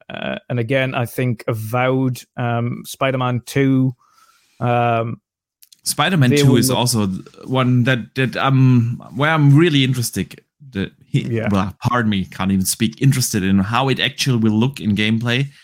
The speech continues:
Speaker 2: because
Speaker 1: Yeah.
Speaker 2: yeah, it's not coming out on the last gen, so current gen only.
Speaker 1: Yeah.
Speaker 2: Um, and we know
Speaker 1: Naturally,
Speaker 2: that Sony
Speaker 1: Forza Motorsport, Forza Motorsport is going to look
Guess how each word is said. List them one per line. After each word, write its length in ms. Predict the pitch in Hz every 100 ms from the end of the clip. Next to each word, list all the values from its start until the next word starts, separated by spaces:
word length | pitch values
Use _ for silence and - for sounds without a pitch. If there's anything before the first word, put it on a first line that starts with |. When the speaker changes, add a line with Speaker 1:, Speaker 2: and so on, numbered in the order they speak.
| _ _ -
Speaker 2:
because 580 | 123 135 123 123 123 -
Speaker 1:
Yeah. 160 | 117 147
Speaker 2:
yeah, 80 |
it's 200 | 139 -
not 180 | 143 139
coming 260 | - 143 131
out 180 | 120 110
on 120 | 104
the 80 | 101
last 400 | 98 101 - -
gen, 220 | 139 185
so 380 | 131 98 92 90
current 320 | - 113 120
gen 240 | - 107 -
only. 680 | 107 117 120 127 139 165 196 _ _ _ _ _
Speaker 1:
Yeah. 180 | 117 110 -
Speaker 2:
Um, 560 | 98 98 98 95 95 92 _ _ _ _ -
and 160 | 110
we 80 | 117
know 320 | 120 127 143
Speaker 1:
Naturally, 200 | 165 170 151
Speaker 2:
that 40 |
Sony 280 | 139 135 135
Speaker 1:
Forza 60 |
Motorsport, 840 | 135 139 143 - - 135 131 123 -
Forza 280 | - 160 147
Motorsport 600 | 139 139 139 - 135 131
is 80 | 123
going 180 | 120 127
to 60 | 127
look 260 | 123 120